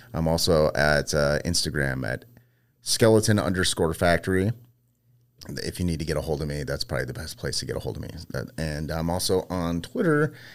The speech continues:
at S F Podcast A T X, but I'm mostly on, uh,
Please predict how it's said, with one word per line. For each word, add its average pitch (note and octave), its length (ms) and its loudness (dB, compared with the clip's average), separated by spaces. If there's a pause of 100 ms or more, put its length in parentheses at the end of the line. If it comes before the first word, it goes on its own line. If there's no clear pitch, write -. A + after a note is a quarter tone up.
(200)
at D2+ 360 -4
S F2+ 200 2
F - 360 -2
Podcast D2+ 840 -2
A C#2 200 -6
T - 280 -6
X, - 280 -6
but - 120 -8
I'm C2+ 360 -8 (100)
mostly D2 500 -4
on, C2+ 320 -10
uh, - 260 -10